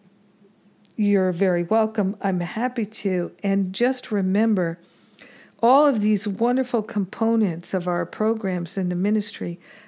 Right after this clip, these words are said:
I did not think them up. I did not make them up. This is inspiration that was given to me."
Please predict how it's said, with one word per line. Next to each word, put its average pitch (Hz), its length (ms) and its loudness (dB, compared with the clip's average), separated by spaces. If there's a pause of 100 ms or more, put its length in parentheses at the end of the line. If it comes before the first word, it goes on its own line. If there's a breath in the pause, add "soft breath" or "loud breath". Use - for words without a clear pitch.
(200 loud breath)
I - 300 -4
did 233 220 -2
not 196 340 0
think 190 300 -4
them 165 280 -4
up. 190 320 -4
I 214 160 -2
did 262 200 -2
not 214 300 -2
make 202 460 -2
them 180 320 -6
up. 160 320 -8 (500 loud breath)
This 220 520 0
is 269 220 -2
inspiration 208 920 0
that 185 140 -2
was 175 220 -4
given 247 420 0
to - 200 -4
me." 160 380 -4